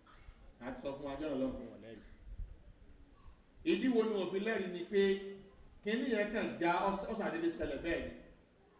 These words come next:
Wa kullu ma waqa'a ittifaqa fala dalila fi. Gbogbo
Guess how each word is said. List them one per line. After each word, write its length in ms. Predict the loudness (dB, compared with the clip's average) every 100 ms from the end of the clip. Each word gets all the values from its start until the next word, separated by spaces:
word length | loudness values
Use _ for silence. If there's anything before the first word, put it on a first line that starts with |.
| -6
Wa 80 | 0 0
kullu 340 | 4 6 6
ma 160 | 6 2 4
waqa'a 460 | 4 4 2 0 -2
ittifaqa 840 | -4 -4 -4 -2 -4 -4 2 4 4 0 -8 -14 -14
fala 340 | -6 2 2
dalila 420 | 4 2 2 0 0
fi. 140 | -2 -6 -8 -12 -14 -12 -12 -14 -18 -18
Gbogbo 440 | -2 4 4 4